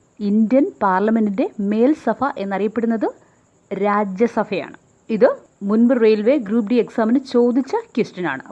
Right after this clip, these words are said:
ഇനി ഇതുമായി ബന്ധപ്പെട്ട് അറിഞ്ഞിരിക്കേണ്ട ക്വസ്റ്റ്യൻസ് കൂടി നോക്കാം. ഇന്ത്യയിലെ നിയമനിർമ്മാണ സഭയാണ് ഇന്ത്യൻ പാർലമെന്റ്. അപ്പോൾ ഇന്ത്യൻ പാർലമെന്റ് എന്ന് പറയുന്നതിൽ തന്നെ രാഷ്ട്രപതി, ലോക്സഭ, രാജ്യസഭ എന്നിവ ഉൾപ്പെടുന്നു.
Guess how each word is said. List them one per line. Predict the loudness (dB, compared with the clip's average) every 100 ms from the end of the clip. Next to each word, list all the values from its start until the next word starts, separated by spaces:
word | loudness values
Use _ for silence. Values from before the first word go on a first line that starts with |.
| -20 -18
ഇനി | -8 -2
ഇതുമായി | 2 2 2
ബന്ധപ്പെട്ട് | 2 2 0 0 0 -2 -2 -4
അറിഞ്ഞിരിക്കേണ്ട | -2 -4 0 2 2 -2 -6 _ _ -6
ക്വസ്റ്റ്യൻസ് | -4 0 -2 0
കൂടി | 0 2 2
നോക്കാം. | 2 -2 -4 _ _ -4 0
ഇന്ത്യയിലെ | 2 4 4 2 0 0
നിയമനിർമ്മാണ | 2 2 2 0 -2 0
സഭയാണ് | -2 0 0 0 -4 -10
ഇന്ത്യൻ | -12 -8 -6 -6 -2
പാർലമെന്റ്. | 0 0 -2 -2 -4 -6 _ _
അപ്പോൾ | -6 -4 -2
ഇന്ത്യൻ | -2 -2 -2
പാർലമെന്റ് | -4 0 0 0 0
എന്ന് | -2
പറയുന്നതിൽ | -4 -2 0 2 0 0
തന്നെ | 0 0 -2 -6
രാഷ്ട്രപതി, | -6 -8 -10 -6 -6 -4
ലോക്സഭ, | -4 -4 -6 -8 -6 -8 -6
രാജ്യസഭ | -6 -6 -10 -8 -6
എന്നിവ | -4 -6 -6 -4
ഉൾപ്പെടുന്നു. | -2 -2 -4